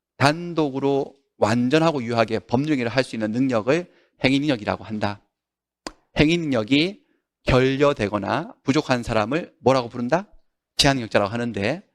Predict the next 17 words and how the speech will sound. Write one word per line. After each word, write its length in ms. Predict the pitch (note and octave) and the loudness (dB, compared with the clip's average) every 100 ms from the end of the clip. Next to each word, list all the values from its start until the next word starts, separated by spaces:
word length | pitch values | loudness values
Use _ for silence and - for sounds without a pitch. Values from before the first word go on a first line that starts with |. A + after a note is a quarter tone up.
| _ _ | _ _
삼 340 | - D3 C#3 | 4 4 0
종이 200 | C3+ E3 D#3 | 0 2 0
있다. 420 | - B2+ A#2 - _ _ _ _ | -2 -4 -4 -10 _ _ _ _
미피피, 1040 | A#2+ C3 - _ - - - _ C3 G2+ _ _ _ _ | 4 4 2 _ 0 0 -2 _ -2 -2 _ _ _ _
미성년자, 920 | A2+ A#2+ D3 C#3 G2+ G2+ C3+ E3 F3+ _ _ _ _ | 0 2 0 0 -4 -2 0 0 -4 _ _ _ _
피성년, 760 | F3 D#3+ A#2 G2+ G#2+ D3+ G#3 - _ _ _ | 2 2 -4 -6 -2 -2 -2 -14 _ _ _
피한정 520 | - F3+ C#3+ A2+ B2 | 0 2 -2 -4 -4
후견인. 340 | G2 G2+ G2+ F#2+ _ _ _ D#3 | -4 -8 -8 -12 _ _ _ 2
얘들은 300 | E3 C#3+ A2 | 4 0 0
객관적 580 | D3 - - F3+ D#3+ | -2 2 0 2 0
기준이 480 | - A#2+ C#3+ C3 B2+ - | 2 0 2 -2 -2 -2
있어요? 500 | A#2 - C#3 C3 C3+ | -2 0 0 0 0
없어요? 280 | - - | -4 -4
객관적인 460 | - B2 C3+ A2+ G#2+ | 0 2 2 -2 -8
기준이 460 | G#2 G#2 G2+ G2+ _ _ _ | -10 -12 -12 -16 _ _ _
있어요. 300 | B2 - F#2+ _ _ _ _ | 0 0 -10 _ _ _ _
나이라든지 800 | G#2+ B2 B2+ G#2 G2+ A#2 F3+ | 2 4 2 -2 -4 -2 -2